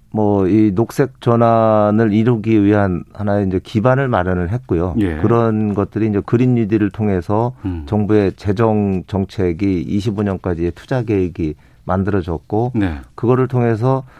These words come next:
Speaker 1: 저희들이 뭐 미래차 보급이라든지 또 이 공공기관 건물이라든지 이런 것들을 리모델링하는 사업들을 추진을 하고 있고요.
Speaker 2: 예.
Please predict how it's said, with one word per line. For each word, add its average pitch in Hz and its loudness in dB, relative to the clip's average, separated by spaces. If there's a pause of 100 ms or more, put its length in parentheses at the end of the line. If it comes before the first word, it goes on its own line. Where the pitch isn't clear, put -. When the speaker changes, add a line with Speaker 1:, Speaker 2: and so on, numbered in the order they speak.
(220)
Speaker 1:
저희들이 110 2
뭐 98 0
미래차 113 0
보급이라든지 92 -2 (440)
또 107 2
이 101 2
공공기관 110 0
건물이라든지 104 0
이런 104 2
것들을 101 0
리모델링하는 104 -2
사업들을 104 -6 (180)
추진을 127 -6
하고 127 -4
있고요. 92 -2
Speaker 2:
예. 92 0